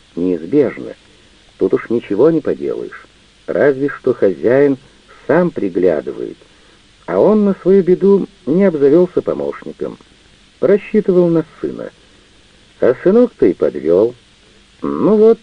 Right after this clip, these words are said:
так я мало-помалу и приобрел вес на фабрике.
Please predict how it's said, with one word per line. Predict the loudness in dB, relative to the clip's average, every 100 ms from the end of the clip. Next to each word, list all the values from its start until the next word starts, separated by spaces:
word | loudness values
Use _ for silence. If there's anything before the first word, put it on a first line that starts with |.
| _
так | 0 0 -2
я | 0 0
мало-помалу | 2 0 0 2 0 0 0 0
и | 0
приобрел | 0 2 2 2 0 2 0
вес | -2 0 0 0 _ _ _ _ _
на | -10
фабрике. | -8 -6 -6 -8 -14 -16 -16